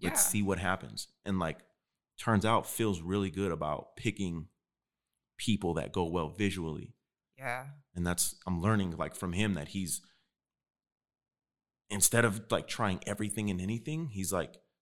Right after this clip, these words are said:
Speaker 1: focused and just picks.
Speaker 2: Like, laser focused.
Speaker 1: Yeah,
Speaker 2: Yeah.
Speaker 1: laser focused. And I'm like, "All right." 'Cause I think, I've thrown things out. I'm like, "What do you think about this? What do you think about that?" And he's like, "Nah, bro, I think we're good right now." And I'm just be like, "You know what?" "I think you're right." Like,
Speaker 2: <laughs>
Speaker 1: that's
Speaker 2: Yeah.
Speaker 1: like me, I'll just go anywhere and everywhere.
Speaker 2: Yeah.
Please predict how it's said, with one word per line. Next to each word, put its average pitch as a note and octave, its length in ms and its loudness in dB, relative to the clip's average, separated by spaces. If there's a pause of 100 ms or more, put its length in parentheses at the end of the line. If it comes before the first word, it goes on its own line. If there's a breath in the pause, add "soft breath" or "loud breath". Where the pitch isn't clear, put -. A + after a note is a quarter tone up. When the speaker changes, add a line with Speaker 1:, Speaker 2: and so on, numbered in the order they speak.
(460)
Speaker 1:
focused E2 340 -2
and - 100 -12
just - 180 -12
picks. - 400 -8
Speaker 2:
Like, D3 160 -16
laser C#3 380 -12
focused. C#3 380 -6
Speaker 1:
Yeah, F#2 240 2
Speaker 2:
Yeah. E2 100 0
Speaker 1:
laser F#2 240 0
focused. F#2 360 -4
And F2+ 100 -2
I'm E2+ 100 -4
like, D2+ 160 -8
"All E2 100 -6
right." D#2 200 -8
'Cause G#2 140 -6
I A#2 100 2
think, D3 260 -2
I've B2+ 160 0
thrown C#3+ 200 -2
things A2+ 180 0
out. G2 80 2
I'm E2 80 -2
like, - 120 -10
"What G#2 80 -2
do G#2 40 2
you G2+ 40 -4
think G2+ 120 -4
about F#2 160 -4
this? F#2+ 140 -6
What G#2 40 -4
do - 20 -6
you E2+ 60 -6
think F#2 120 -6
about D2+ 120 -12
that?" E2 200 -8 (380 soft breath)
And F2 80 -10
he's D#2+ 80 -4
like, D#2 140 -8
"Nah, F2 200 -4
bro, F2 140 -4
I F2 40 -6
think F2 160 -10
we're D#2+ 100 -8
good E2+ 120 -10
right D#2+ 140 -6
now." F2+ 180 -2
And D#2 80 -6
I'm C#2+ 120 -8
just - 160 -12
be C2+ 60 -6
like, D2 220 -8
"You - 60 -4
know G2 100 0
what?" A2 200 -4 (880)
"I - 40 -10
think - 160 -6
you're - 100 -10
right." F#2+ 380 -4
Like, D#2+ 200 -8 (240)
Speaker 2:
<laughs> - 400 -18
Speaker 1:
that's D#3+ 160 -2
Speaker 2:
Yeah. D3 120 -2 (280)
Speaker 1:
like F2+ 300 -2
me, A2 220 6
I'll G#2 120 8
just F#2 160 -6
go F#2+ 120 -2
anywhere F2+ 300 -2
and F2 80 -2
everywhere. D2+ 380 -8 (100)
Speaker 2:
Yeah. D3+ 220 -6